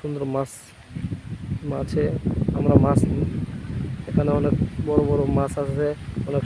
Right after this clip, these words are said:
সুন্দর সুন্দর মাছ। দেখতে পাচ্ছেন কি সুন্দর বন,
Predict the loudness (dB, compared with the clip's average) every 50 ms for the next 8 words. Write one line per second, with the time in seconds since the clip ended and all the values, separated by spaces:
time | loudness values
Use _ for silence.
0 | -2 -2 -2 0 0 0 0 0 -2 0 0 0 -2 -4 -6 -10 -8 -8 -10 -8
1 | -10 -10 -10 -10 -10 -8 -4 -2 0 0 0 0 -2 -2 -2 -2 -2 -4 -6 -6
2 | -6 -4 -4 -4 -6 -8 -10 -10 -10 -10 -10 -10 -8 -8 -8 -8 -8 -4 -2 -2
3 | -2 2 4 4 6 6 6 4 4 2 0 0 0 4 6 6 8 8 6 4
4 | 4 4 2 2 2 2 0 0 -2 -4 -6 -8 -10 -12 -10 -10 -6 -2 -2 -2
5 | -2 -2 -8 -12 -8 -8 -8 -8 -8 -6 -2 0 0 0 0 -2 -2 -4 -4 -6
6 | -10 -10 -8 -8 -8 -6 -6 -8 -8 -8 -10 -10 -6 -4 -4 -4 -4